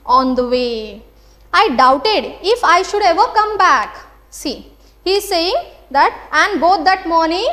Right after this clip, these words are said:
equally they." That means that morning both the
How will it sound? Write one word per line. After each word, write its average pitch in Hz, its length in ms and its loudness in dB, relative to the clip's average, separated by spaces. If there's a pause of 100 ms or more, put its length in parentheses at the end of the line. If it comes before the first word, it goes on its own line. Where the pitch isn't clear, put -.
equally 294 480 -2
they." 240 280 -8 (220)
That 254 180 -6
means 330 340 -4
that 294 240 -2
morning 277 360 -2 (300)
both 392 320 0
the 466 100 4